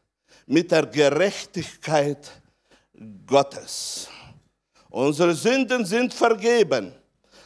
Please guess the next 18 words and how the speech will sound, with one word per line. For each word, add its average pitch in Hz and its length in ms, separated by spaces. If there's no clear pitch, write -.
Zweiter 190 500
Korinther, 190 500
fünfte 185 480
Kapitel, 180 440
einundzwanzigster 170 1500
Vers. 110 640
„Denn 139 380
er 220 520
hat 160 320
dem, 190 460
der 147 240
von 170 240
keiner 240 540
Sünde 214 520
wusste, 139 640
für 202 300
uns 233 560
zur 220 420